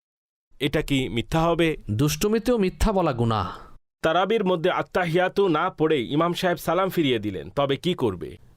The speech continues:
Speaker 2: আত্তাহিয়াতু সম্পূর্ণ পড়ে সালাম ফিরাবে। সল্লু আলাল হাবিব, সাল্লাল্লাহু আলা মুহাম্মদ।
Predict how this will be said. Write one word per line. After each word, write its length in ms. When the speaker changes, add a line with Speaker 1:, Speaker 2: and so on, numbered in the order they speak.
Speaker 2:
আত্তাহিয়াতু 840
সম্পূর্ণ 540
পড়ে 300
সালাম 380
ফিরাবে। 400
সল্লু 400
আলাল 280
হাবিব, 760
সাল্লাল্লাহু 640
আলা 380
মুহাম্মদ। 520